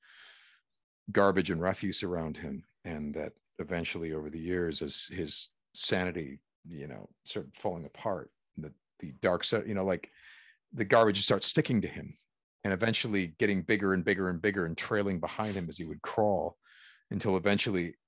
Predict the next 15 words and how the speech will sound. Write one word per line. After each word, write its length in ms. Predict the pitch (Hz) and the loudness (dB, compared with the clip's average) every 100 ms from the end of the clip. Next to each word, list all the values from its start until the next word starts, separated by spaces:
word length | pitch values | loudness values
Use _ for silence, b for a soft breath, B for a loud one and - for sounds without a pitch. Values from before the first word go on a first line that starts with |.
| _ _ _ | _ _ _
it 140 | 101 87 - | -10 -10 -4
took 180 | 127 107 | 0 2
on 120 | 92 | 4
a 60 | |
life 220 | 87 90 90 | 4 4 2
of 120 | 85 | -6
its 140 | - | -2
own. 260 | 98 87 76 - _ _ - | 0 0 -4 -12 _ _ -10
And 140 | 101 | -8
the 60 | 80 | -6
spider 540 | - 104 92 87 78 - | 0 2 2 0 -6 -8
legs 560 | 95 82 80 - - - _ _ 110 82 | -4 -4 -4 -6 -6 -8 _ _ -18 -10
started 400 | - 95 87 76 _ _ - | -4 -2 -4 -10 _ _ 0
animating 480 | 95 90 90 87 | 0 2 0 0
themselves, 760 | 85 82 - 90 82 78 - - | -2 -2 0 2 0 -4 -8 -10